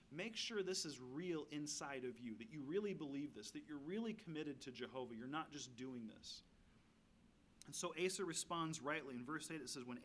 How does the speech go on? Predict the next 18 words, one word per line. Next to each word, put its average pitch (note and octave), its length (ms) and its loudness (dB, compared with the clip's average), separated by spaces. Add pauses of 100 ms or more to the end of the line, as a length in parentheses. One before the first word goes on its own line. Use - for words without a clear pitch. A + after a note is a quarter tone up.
Asa E3+ 200 0
heard E3 200 0
these E3 200 -2
words, D#3+ 460 0 (500)
the B2+ 80 -4
prophecy E3+ 720 2
of B2 260 -6
Oded E3+ 400 2
the C#3 80 -4
prophet, F3+ 520 2
he F#3 220 -4
took E3 420 -4 (140)
courage," E3+ 720 4 (120)
and A3 720 2 (540)
what C3 180 4
did D#3+ 120 0
he G#3+ 140 6
do? C4 420 6